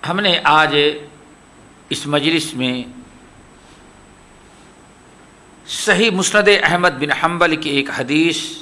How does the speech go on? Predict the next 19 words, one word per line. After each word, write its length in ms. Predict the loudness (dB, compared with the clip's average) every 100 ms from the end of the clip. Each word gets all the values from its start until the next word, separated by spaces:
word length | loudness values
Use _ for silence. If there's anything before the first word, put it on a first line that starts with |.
| -20 -20 -20 -20 -20 -20 -20 -20 -20 -20 -20 -20 -20 -12
جو 560 | 0 2 4 6 4 0 -6 -18 -20 -20 -20 -20 -20 -20 -10
حضرت 420 | -2 2 4 4 2 4
محمود 800 | 0 0 -2 0 2 2 2 0 -2
ابن 200 | 0 2
لبید 840 | 2 2 0 0 0 -2 -4 -2
رضی 300 | -2 0 0
اللہ 380 | 2 2 2 -2
تعالی 320 | 0 2 2 2
عنہ 340 | -2 -4 -8 -8
سے 80 | -8
مروی 480 | -8 -8 -6 -6 -6
ہے، 120 | -10 -16 -20 -20 -20 -20 -20 -20 -20 -20 -20 -20 -10
ہم 160 | -6 -2
نے 120 | -2
وہی 340 | 0 0 0 -2
حدیث 300 | -6 -8 -6
پڑھی 360 | -4 0 2 2
ہے، 220 | 2 0 -6 -20 -20 -20 -20 -20 -20 -20 -20 -20 -20 -20 -20 -4
اور 440 | 2 4 6 4